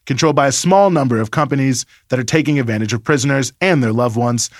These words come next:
desperation in order to force them to pay usurious prices. Now, most of us use things like Venmo, Cash App, and so on, and this is a similar sort of process. And sometimes we get a fee for an instant transfer, one percent, one and a half percent, and so on.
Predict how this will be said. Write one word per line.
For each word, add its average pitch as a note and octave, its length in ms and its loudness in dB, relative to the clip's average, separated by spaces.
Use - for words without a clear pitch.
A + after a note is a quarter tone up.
desperation B2+ 680 0
in A#2+ 80 -2
order A2+ 200 -2
to A2 80 -4
force C3 320 -2
them A2+ 160 -4
to A#2 80 -4
pay A2 160 -4
usurious G2 440 -4
prices. - 640 -6
Now, G3 160 4
most G#3 240 2
of E3+ 80 0
us E3+ 140 0
use E3+ 140 0
things D#3 260 0
like C#3+ 140 0
Venmo, C#3 460 2
Cash C3+ 300 0
App, B2+ 200 -2
and B2 100 -4
so B2+ 260 0
on, B2+ 160 0
and B2 140 0
this B2+ 120 0
is B2+ 120 -2
a B2+ 60 -2
similar C3 360 0
sort A2+ 220 -2
of A#2 80 -6
process. C3+ 580 0
And G#2 180 -4
sometimes G#2+ 540 -4
we A2 100 -4
get G#2+ 140 -4
a G#2+ 40 -6
fee A#2+ 340 0
for A#2 160 -4
an G#2+ 80 -2
instant A#2 320 -4
transfer, C3 480 -2
one A#2+ 240 -2
percent, A#2+ 460 -4
one B2 140 -2
and B2 100 -2
a A#2+ 40 0
half A#2+ 260 -2
percent, B2+ 300 -4
and B2+ 100 -6
so C#3 320 2
on. - 200 -10